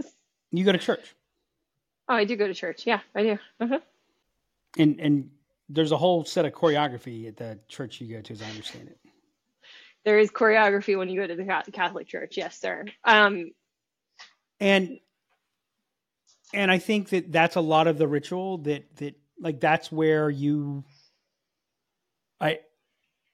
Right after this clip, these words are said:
Speaker 1: I hadn't, I've never thought about this before, but I think that's where, I think the reason that it's so important for you to go there as regularly and frequently as you go there,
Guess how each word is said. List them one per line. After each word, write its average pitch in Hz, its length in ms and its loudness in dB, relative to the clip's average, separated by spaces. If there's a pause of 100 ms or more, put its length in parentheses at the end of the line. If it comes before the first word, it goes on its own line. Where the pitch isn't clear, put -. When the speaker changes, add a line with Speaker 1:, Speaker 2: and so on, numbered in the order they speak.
Speaker 1:
I 143 60 -6
hadn't, 190 240 4
I've 160 120 -2
never 175 180 2
thought 202 160 4
about 147 180 0
this 127 120 -16
before, 139 260 -8
but 139 140 -6
I 139 40 -2
think 143 160 -4
that's 147 300 -2
where, 143 380 -2
I 139 80 -8
think 151 140 -2
the 151 80 0
reason 170 480 -2
that 160 100 2
it's 151 160 -4
so 156 200 0
important 147 540 -8
for 175 100 -10
you 156 180 -8
to 147 60 -6
go 131 220 -8
there 196 420 -2 (420)
as 147 200 -2
regularly 147 560 0
and 131 120 -2
frequently 151 480 -6
as 151 120 -6
you 165 80 -8
go 160 160 4
there, 175 340 0